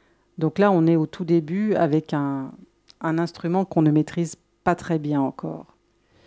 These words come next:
Le deuxième portrait représente toujours Aline, debout, entourant de son bras le fauteuil où est,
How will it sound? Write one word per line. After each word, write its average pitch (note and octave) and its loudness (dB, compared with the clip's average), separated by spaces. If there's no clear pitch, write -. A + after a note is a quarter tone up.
Le F#3 4
deuxième G#3+ 6
portrait B3 4
représente G3+ 0
toujours F#3+ -2
Aline, G3+ 2
debout, F#3 -2
entourant G3+ 0
de F#3+ -4
son F#3 -6
bras G3 0
le F#3+ -2
fauteuil G#3 2
où F3 4
est, F3 0